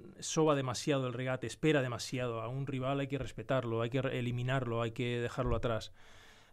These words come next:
Eh, pero no por velocidad, sino por, por, por, por una finta maravillosa de las mil que, que él tiene en su repertorio.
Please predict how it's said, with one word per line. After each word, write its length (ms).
Eh, 180
pero 140
no 100
por 160
velocidad, 380
sino 260
por, 280
por, 240
por, 220
por 120
una 120
finta 360
maravillosa 460
de 60
las 160
mil 220
que, 180
que 260
él 100
tiene 220
en 20
su 140
repertorio. 580